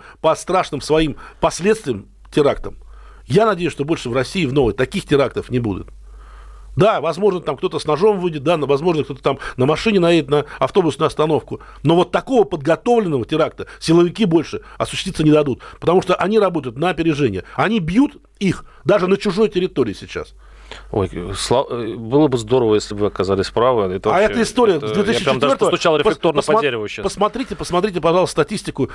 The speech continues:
Speaker 1: терактов на территории Российской Федерации, и вы увидите.
Speaker 2: И как нужно, э, вспоминать его?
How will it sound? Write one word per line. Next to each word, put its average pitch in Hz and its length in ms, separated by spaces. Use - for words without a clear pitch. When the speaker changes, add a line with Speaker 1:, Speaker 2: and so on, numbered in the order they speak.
Speaker 1:
терактов 165 440
на 143 320
территории 151 340
Российской 135 360
Федерации, 127 480
и 147 100
вы 185 160
увидите. 147 480
Speaker 2:
И 143 60
как 185 260
нужно, 131 340
э, 107 440
вспоминать 113 600
его? 78 220